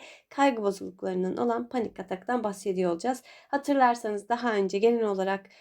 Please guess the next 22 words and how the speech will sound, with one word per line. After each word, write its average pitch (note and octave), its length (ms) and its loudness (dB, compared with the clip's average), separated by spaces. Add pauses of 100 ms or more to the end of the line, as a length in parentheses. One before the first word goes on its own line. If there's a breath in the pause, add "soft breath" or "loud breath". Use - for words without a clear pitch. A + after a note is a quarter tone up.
(180 soft breath)
önce A3+ 360 2
bir A3 160 2
kaygı G#3+ 300 0
bozukluklarından F3 720 -4
bahsetmiş, F3+ 520 -6
sonrasında A3+ 640 0
sadece A3+ 420 0
bir G#3+ 140 -6
ders F#3+ 280 -2 (260 soft breath)
yaygın G#3 320 4
anksiyete F#3 480 -6
bozukluklarına, F3 840 -8 (100)
ardından A#3+ 500 0
sosyal A#3 440 -6
fobiye, F#3 760 -4 (460 loud breath)
e, F3 360 0
şimdi C4+ 380 4
de D#4 160 -2 (200 loud breath)
panik E4+ 300 6
atağa F3+ 520 -4
değiniyor E3+ 440 0
olacağız. F3+ 680 -4